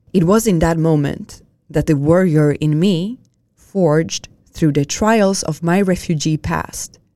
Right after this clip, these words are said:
began to stir. I knew I couldn't let external circumstances dictate the fate of a community that was built with so much heart.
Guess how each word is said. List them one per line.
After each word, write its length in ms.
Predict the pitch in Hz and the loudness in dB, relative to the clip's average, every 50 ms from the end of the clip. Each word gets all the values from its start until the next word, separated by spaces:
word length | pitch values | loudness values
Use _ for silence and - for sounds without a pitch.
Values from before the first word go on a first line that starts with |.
| _ _ - | _ _ -8
began 420 | 160 147 160 151 143 143 147 147 | -8 -4 -2 -2 -2 -2 -4 -4
to 160 | 147 - 156 | -6 -6 -6
stir. 440 | - - - 147 147 - - - - _ _ _ _ _ _ _ _ _ _ _ _ _ _ _ _ _ _ _ _ _ _ _ _ _ _ _ _ - | -6 -4 -4 -2 -2 -2 -4 -6 -10 _ _ _ _ _ _ _ _ _ _ _ _ _ _ _ _ _ _ _ _ _ _ _ _ _ _ _ _ -2
I 160 | 185 208 214 | 0 2 2
knew 520 | 220 202 175 156 160 165 170 202 247 294 - _ - | 2 2 2 2 0 0 -2 -6 -8 -12 -16 _ -4
I 100 | 160 156 | -4 -4
couldn't 360 | 151 - - 170 160 151 143 | -2 0 0 0 0 0 0
let 200 | 151 147 151 147 | 0 -2 -2 -2
external 600 | - - - - - - - 165 165 170 165 165 | -6 -12 -10 -10 -6 0 0 2 2 2 0 -2
circumstances 1160 | 160 - - 165 160 160 - 151 147 - - 151 147 147 160 - - - - - - - - _ _ _ _ - | -2 0 0 0 0 0 -2 -4 -4 -4 -4 -4 -4 -4 -6 -6 -8 -8 -8 -8 -10 -12 -14 _ _ _ _ -4
dictate 480 | 160 185 180 - - - 170 160 160 - | -4 -2 -2 -2 -4 -2 -2 -2 -4 -8
the 80 | 160 | -14
fate 460 | - - - 180 170 147 147 - - - - | -14 -10 -6 -4 -2 -2 -2 -4 -8 -8 -8
of 140 | 160 147 | -6 -4
a 60 | - 151 | -6 -6
community 840 | - - 160 160 156 170 170 175 175 156 147 139 135 147 180 - _ _ _ _ _ - | -4 -4 -2 0 2 2 2 2 2 2 0 -2 -4 -6 -6 -10 _ _ _ _ _ -6
that 140 | - 165 160 | -4 -2 -2
was 180 | 165 151 143 | -2 -2 -4
built 420 | 151 139 175 165 165 175 170 - - | -2 0 0 0 0 -2 -4 -6 -10
with 140 | 165 151 - | -10 -8 -6
so 320 | - - - 190 170 165 | -8 -4 -2 -2 0 0
much 240 | 160 156 160 160 - | -2 -4 -4 -6 -8
heart. 440 | - - 147 - - - _ _ | -6 -4 -4 -4 -6 -8 _ _